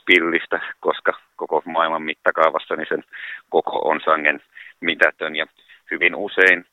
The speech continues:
ne yhteiskuntarakenteet, joiden keskellä me eletään, niin tuottaa jo sen, että ei aina voida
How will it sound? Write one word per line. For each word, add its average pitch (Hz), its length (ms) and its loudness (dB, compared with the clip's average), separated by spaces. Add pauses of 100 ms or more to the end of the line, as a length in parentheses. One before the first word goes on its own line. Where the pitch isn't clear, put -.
(240)
ne 87 200 4
yhteiskuntarakenteet, 90 1160 -2
joiden 82 240 -4
keskellä 85 420 0
me 78 140 -6 (100)
eletään, 82 600 2 (460)
niin 78 200 -4 (120)
tuottaa 85 540 0
jo 80 180 2
sen, 87 200 4
että 80 320 -2
ei 78 200 2
aina 78 320 -2
voida 90 300 4